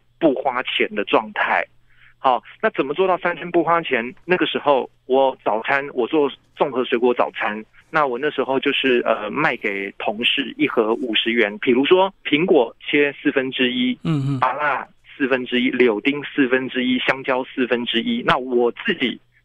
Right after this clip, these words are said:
Speaker 1: 吃四分之一，那另外四分之三，那我就一盒五十元卖给同事，于是我早餐有一百五十元的收入。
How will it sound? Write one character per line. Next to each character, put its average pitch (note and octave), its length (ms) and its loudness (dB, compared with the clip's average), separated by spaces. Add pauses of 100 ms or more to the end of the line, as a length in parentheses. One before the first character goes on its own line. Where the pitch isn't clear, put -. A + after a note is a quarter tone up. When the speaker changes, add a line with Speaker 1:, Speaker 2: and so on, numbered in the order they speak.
Speaker 1:
吃 D3 320 -2
四 C#3+ 140 4
分 C3 180 -6
之 B2 160 0
一， B2 240 0 (320)
那 F#3 120 2
另 F#3 180 -2
外 F3 120 2 (160)
四 D#3+ 140 2
分 C#3+ 220 2
之 C#3+ 200 0 (140)
三， C3+ 320 -2 (380)
那 E3+ 120 2
我 A#2 140 0
就 D3 100 0
一 D3+ 120 0
盒 B2 180 4
五 A2+ 180 -2
十 A2 220 -2
元 A#2 180 -2
卖 C3+ 140 0
给 A2 120 -4
同 A2 200 -8
事， A#2+ 240 -2
于 B2+ 100 0
是 C#3+ 200 0
我 C3 120 2
早 - 200 0
餐 B2+ 200 -8
有 A2 240 -2 (280)
一 E3+ 120 2 (220)
百 A2+ 140 -2 (100)
五 A#2 160 2
十 A#2+ 180 0
元 A2 200 0
的 G#2+ 140 0
收 A#2+ 300 2
入。 A#2+ 280 0